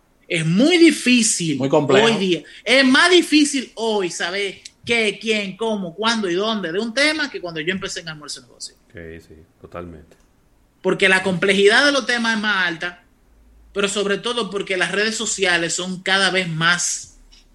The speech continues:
Speaker 1: imparciales. Perdón,
Speaker 2: Sí.
Speaker 1: son cada vez más parciales. Es difícil tú encontrar información de calidad en
Speaker 2: Para
Speaker 1: cualquier lugar ahora mismo.
Speaker 2: Para la semana que viene, Eriden, citas obligadas, hay que hablar,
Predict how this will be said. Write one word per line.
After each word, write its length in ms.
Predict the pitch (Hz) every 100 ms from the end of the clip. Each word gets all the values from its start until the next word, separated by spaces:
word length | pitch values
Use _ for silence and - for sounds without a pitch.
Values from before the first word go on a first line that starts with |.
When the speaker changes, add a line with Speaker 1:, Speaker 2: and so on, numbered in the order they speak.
| _
Speaker 1:
imparciales. 1080 | 180 156 151 - 147 131 110 - - - - _ _ _ _ _ _ -
Perdón, 440 | 175 165 185 135
Speaker 2:
Sí. 140 | - 104 -
Speaker 1:
son 260 | - 196
cada 220 | 190 202 208
vez 140 | 202
más 240 | 175 196 -
parciales. 840 | 143 - 123 107 101 - - - _ _ _ _ _ _ _ _ _ _ _ _ _ - -
Es 120 | 185
difícil 540 | 196 - 233 214 180
tú 80 | 156
encontrar 420 | 170 170 160 160
información 480 | 156 147 147 139 151
de 100 | 143
calidad 500 | 135 127 120 120 107 - _ _ _ _ -
en 160 | 147
Speaker 2:
Para 80 | 135 151
Speaker 1:
cualquier 300 | 135 175 165
lugar 380 | 151 131 120
ahora 200 | 117 117
mismo. 320 | 113 110 107 - _ _
Speaker 2:
Para 180 | 127 139
la 120 | 151
semana 360 | 156 151 170 180
que 120 | 185
viene, 340 | 190 190 190
Eriden, 560 | 196 185 160 151 127 - _
citas 400 | - 151 165 160
obligadas, 640 | 160 156 151 185 175 139
hay 120 | 131 131
que 80 |
hablar, 440 | 139 143 143 135